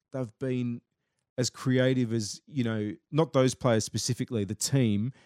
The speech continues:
hasn't been as creative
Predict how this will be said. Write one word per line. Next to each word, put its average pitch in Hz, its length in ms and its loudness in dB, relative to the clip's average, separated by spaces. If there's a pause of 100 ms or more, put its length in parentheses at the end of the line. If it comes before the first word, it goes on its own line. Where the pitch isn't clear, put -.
(220)
hasn't 139 360 -2 (200)
been 120 280 0 (140)
as 131 220 0
creative 117 680 -2